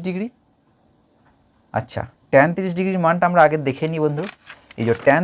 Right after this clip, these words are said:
তিরিশ ডিগ্রির মানটা আমরা যেটা পেয়েছি সেটা হলো tan তিরিশ ডিগ্রির মান হচ্ছে one by root three। তাহলে এটা বসাবো। তাহলে এখানে যদি আমরা বসাই তাহলে হবে one by, one by root three। তাহলে one by root three-টা উপরে গেলে হবে root three by one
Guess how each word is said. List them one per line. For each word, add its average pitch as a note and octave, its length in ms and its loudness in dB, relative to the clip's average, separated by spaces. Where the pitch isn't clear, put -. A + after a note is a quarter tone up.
তিরিশ F#3 280 -2
ডিগ্রির F#3+ 320 0
মানটা E3+ 340 2
আমরা D3+ 240 -2
যেটা D#3 180 -4
পেয়েছি C#3+ 380 -6
সেটা D3 200 -2
হলো B2 160 0
tan D3 180 2
তিরিশ E3 200 -2
ডিগ্রির F3 260 0
মান D#3+ 160 4
হচ্ছে G#3 160 -4
one C3+ 180 2
by F3+ 100 6
root C#3+ 180 0
three। A2+ 160 -8
তাহলে C3 160 -2
এটা C#3 160 4
বসাবো। F3 280 2
তাহলে B2+ 300 0
এখানে D3+ 300 -4
যদি D#3 200 -6
আমরা E3 140 0
বসাই B2 420 4
তাহলে C3+ 280 0
হবে D#3 140 0
one E3 120 -2
by, A#2 160 6
one B2 120 2
by D3 120 6
root D#3 220 -2
three। G#2+ 160 -6
তাহলে C3 160 2
one D#3+ 140 2
by F3+ 140 6
root E3 200 -6
three-টা F3+ 280 -2
উপরে E3 220 0
গেলে E3+ 160 0
হবে E3 180 0
root C#3 180 -2
three E3+ 180 -4
by E3+ 100 4
one A#3+ 100 2